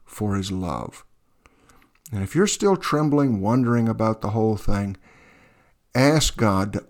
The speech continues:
open his heart to you so that you will know that you are loved. And then search the scriptures until he answers that prayer. This brings us to an end of our consideration of assurance of salvation.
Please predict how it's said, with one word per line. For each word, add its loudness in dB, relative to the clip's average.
open 2
his -2
heart -4
to -8
you -10
so 0
that -2
you 0
will 0
know 0
that -2
you -6
are -6
loved. -10
And 0
then 4
search 0
the -4
scriptures -8
until -2
he -2
answers -4
that -12
prayer. -8
This 8
brings 4
us 0
to 2
an 4
end 6
of 2
our 6
consideration 2
of 0
assurance 0
of -4
salvation. -4